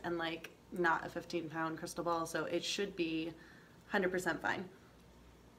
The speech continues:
And then I want it to hang probably about there. And what I'm thinking I'm gonna do is just get these little wire hook hangers and attach three of them towards the center and just kinda keep it in place. So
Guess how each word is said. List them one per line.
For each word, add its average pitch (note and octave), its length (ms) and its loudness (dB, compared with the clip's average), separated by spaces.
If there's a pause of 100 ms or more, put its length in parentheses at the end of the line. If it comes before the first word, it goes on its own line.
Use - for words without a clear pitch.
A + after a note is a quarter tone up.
(420)
And G3 140 2
then G3+ 100 6
I G3+ 60 6
want G3+ 220 4
it F#3 120 -2
to G3+ 80 0
hang F3+ 360 4
probably G#3+ 560 2
about E3+ 420 2
there. E3+ 480 2 (1200)
And F#3+ 80 -2
what G#3 120 6
I'm G3+ 160 6 (140)
thinking F4+ 320 6
I'm G#3 140 6
gonna F#3+ 220 4
do F#3 220 2
is F3+ 200 2
just F#3 180 -4
get F#3 160 -2
these F#3 180 -2
little F#3 200 4
wire E3+ 260 8
hook F3+ 180 0
hangers G#3 540 2 (320)
and F3 80 4
attach F3+ 440 6
three F#3 220 0
of F#3 100 2
them G#3+ 420 4
towards F3+ 320 2
the - 140 -2
center F#3+ 520 2 (340)
and F3 80 0
just - 140 -2
kinda E3 200 0
keep - 240 -6
it - 120 -4
in F3 60 -4
place. - 320 -4
So E3 220 -2